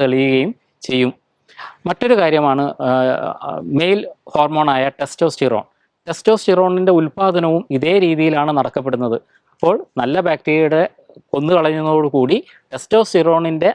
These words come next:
അളവും ശരീരത്തിൽ കുറയുകയും മെയിൽ ഇൻഫെർട്ടിലിറ്റിയിലേക്ക് നയിക്കുക ചെയ്യാനുള്ള ഒരു പ്രധാന കാരണമായിട്ട് ആന്റിബയോട്ടിക്സുകൾ മാറിക്കൊണ്ടിരിക്കുകയാണ്. ഒരു പക്ഷേ, ഏഹ്, പലപ്പോഴായിട്ട് നമുക്ക് ആന്റിബയോട്ടിക്സിൻ്റെ ഉപയോഗം പൂർണ്ണമായിട്ട് ഒഴിവാക്കാൻ പറ്റിയെന്ന് വരണമെന്നില്ല.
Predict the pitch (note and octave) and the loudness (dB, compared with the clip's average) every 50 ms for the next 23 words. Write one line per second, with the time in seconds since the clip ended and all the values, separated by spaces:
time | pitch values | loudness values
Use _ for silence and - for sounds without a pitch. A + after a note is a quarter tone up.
0 | - - C3+ C3 C3+ C#3 D#3+ A#3 A#3+ - - B2 C#3 D3 D3+ D3 - D#3+ - C#3 | 0 0 2 2 2 0 -2 -4 -6 -8 -4 -2 0 0 0 0 -2 -2 -2 -2
1 | B2 C3 C#3 C#3+ C#3 C3 B2+ C3 D#3 G3 - - - - _ _ - C#3 D#3 F3+ | 0 0 0 0 0 0 0 0 -2 -4 -8 -16 -20 -20 _ _ -4 0 0 2
2 | A3 A#3 A#3 F3+ E3 C#3+ - F3 E3 E3+ F3 E3+ E3 E3 D3+ - D#3 D3+ D3 C#3+ | 2 2 0 -2 -2 0 0 0 0 0 0 0 0 0 0 0 0 2 0 0
3 | C3+ - - G3+ - - B2+ C3 C3 B2 - E3 D#3+ D3+ D3 C#3+ C#3 C3+ D3 - | -2 -2 -4 -4 -2 -2 0 0 0 0 0 2 2 2 2 2 0 -2 -4 -6
4 | _ _ _ _ - C#3 C3+ C3+ E3+ E3+ C#3 C3 C3+ D#3+ - C#3 B2+ C#3+ - - | _ _ _ _ -6 -2 0 0 0 0 0 -2 -2 -4 -4 -4 -6 -6 -4 -2
5 | B2 C3+ C#3 D3+ E3 F3 G3+ A3+ A3+ G3 - _ _ _ - C#3+ C#3 D3 D#3 D#3 | 0 2 2 4 4 4 2 2 -2 -4 -8 _ _ _ -6 -4 -2 -2 -2 -2
6 | E3 D3+ C#3+ C#3 C#3 - - D#3+ - C3 B2+ C3+ C#3+ C#3 D3 C3+ B2+ - C#3 B2+ | 0 0 0 0 -2 -2 -4 -4 -2 -4 -4 -4 -2 0 0 0 0 -2 -4 -4
7 | - - C3 C3 D3 - - - B2+ B2+ C3 C#3+ C3 - C3 C3 B2 A#2+ G#2+ B2+ | -2 0 0 0 0 -2 -2 -2 -2 0 0 0 -2 -4 -4 -4 -6 -4 -4 -2
8 | A#2+ A#2 A2+ G#2 G#2 - - A3+ B3+ C#4 B3 A#3 G3+ - - G#3+ G#3+ G#3+ G3+ - | -2 0 -2 -2 -6 -6 -4 -2 0 0 0 0 -2 -2 -2 -2 0 0 -2 -2
9 | - D#3+ D#3 D3+ C#3+ - - E3 E3+ F3 F#3 - - G#3+ A3 G#3 G3 F3+ F3 - | -2 0 0 0 0 -2 -2 -4 -2 -2 -2 -2 0 0 2 2 2 2 0 0
10 | F3 F3 E3 E3 D#3 - E3 C#3+ D3 D3+ F3 F#3 F3+ F3+ F3 E3 E3 E3+ - - | -2 -2 -2 -4 -4 -2 -2 -2 0 0 0 0 2 0 0 0 -2 -6 -6 -2
11 | F3 E3+ D#3+ C#3+ D3+ E3 E3 E3 E3+ D#3 - C3 C#3+ D#3 E3 G3 G3+ G3 G3 G3 | -2 0 0 2 2 2 2 0 -2 -4 -2 0 0 0 0 0 2 2 0 0
12 | F#3 F#3+ E3+ D#3 D#3 D#3+ D#3 - - E3 D3+ D3 C3 - - D#3 D3+ D3 D3 C#3 | 0 0 2 2 2 2 2 0 -2 -2 0 -2 -2 0 0 0 0 0 0 0
13 | C#3 B2+ B2+ C3+ C#3+ C#3+ C#3 C3+ C3 B2 A#2 B2 A#2+ - | 0 0 -2 -2 -2 0 0 0 0 -2 -2 -4 -4 -6